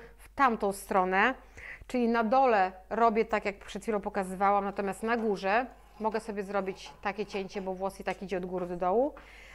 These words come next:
a te boki i górę nie będą całkowicie widoczne na naszej, na naszym skrzacie, więc tutaj sobie,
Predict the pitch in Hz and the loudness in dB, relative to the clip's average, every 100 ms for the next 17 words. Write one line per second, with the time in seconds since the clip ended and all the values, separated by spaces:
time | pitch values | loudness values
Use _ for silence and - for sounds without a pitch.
0 | - - 190 - 320 359 247 190 - 214 | -8 2 2 6 6 8 8 6 4 -4
1 | 233 233 208 214 233 233 233 247 262 233 | -4 -2 2 6 6 4 2 2 0 2
2 | 233 226 233 233 214 302 370 - 214 196 | 2 0 -2 -2 2 4 4 2 2 2
3 | 196 196 202 196 - - - - 196 196 | 2 2 0 0 -4 -16 -12 -4 -2 0
4 | 196 208 - - - 170 - 320 370 269 | -2 -4 -8 -6 -4 -2 0 0 0 -2
5 | 220 - 240 214 214 196 214 | -2 -6 -4 -4 -4 -2 -2